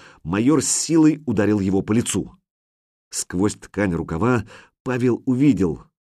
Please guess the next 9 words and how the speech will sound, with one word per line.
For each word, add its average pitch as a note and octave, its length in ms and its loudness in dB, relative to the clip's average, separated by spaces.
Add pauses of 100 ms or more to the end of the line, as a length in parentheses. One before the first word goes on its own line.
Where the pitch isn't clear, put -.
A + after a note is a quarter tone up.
(120)
на F#2 200 0
термогранате G#2+ 1000 0 (300)
зажегся A2 560 -4
красный E2+ 720 -6
огонек. F2+ 680 -6 (960)
«С - 300 -14
тобой, F3 1120 0
моя B2 520 0
Марлен», B2 1080 0